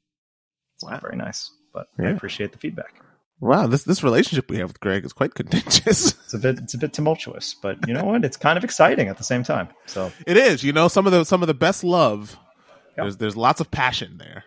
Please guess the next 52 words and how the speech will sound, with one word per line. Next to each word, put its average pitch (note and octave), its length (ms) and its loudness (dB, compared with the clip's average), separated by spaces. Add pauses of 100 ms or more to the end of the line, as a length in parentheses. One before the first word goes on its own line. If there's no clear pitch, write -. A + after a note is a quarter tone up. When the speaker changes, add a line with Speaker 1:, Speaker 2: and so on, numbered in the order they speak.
(120)
Speaker 2:
<laughs> - 140 -16
Speaker 1:
Keep A#2+ 180 -6
you C#3 60 6
on C#3+ 80 4
your C#3+ 80 -2
toes. G3+ 320 2
Speaker 2:
And - 120 -10
it's, - 160 -20 (380)
and B2 120 -6
it's, A#2 240 -6
uh, A2 160 -6
Speaker 1:
Never A2+ 140 0
know E3 100 4
what A3+ 160 4
you're E3+ 80 2
gonna B2 140 4
Speaker 2:
you D3 80 4
know, D3+ 60 4
Speaker 1:
get, F#3+ 100 0
huh? B2 140 0 (260)
Speaker 2:
you C#3+ 120 -8
never F#3 140 4
Speaker 1:
I F#3+ 40 4
like G#3 80 2
a - 40 4
Speaker 2:
know A#3 120 8
<laughs> - 60 -6
what - 180 2
you're G3 100 -4
gonna G3 200 4
get. D#3+ 400 -6
Just B2 200 -8
Speaker 1:
I D3 80 6
li-, A#3 60 4
I C#4 60 2
Speaker 2:
passion. G#3 180 2
Speaker 1:
like D#4+ 200 2
a, A#2 600 4 (160)
I F#3 80 2
like E4 180 2
a - 60 0
feisty A2+ 460 -4
Greg. G2 340 -8 (600)
You C3+ 100 2
know? C#4+ 320 2
Speaker 2:
Yeah, C4+ 220 0
feisty D4 320 -2
Greg A#3 200 -8
is A3+ 100 -20
good. - 280 -14 (380)
Speaker 1:
Who F#3+ 120 6
wouldn't? D4 400 2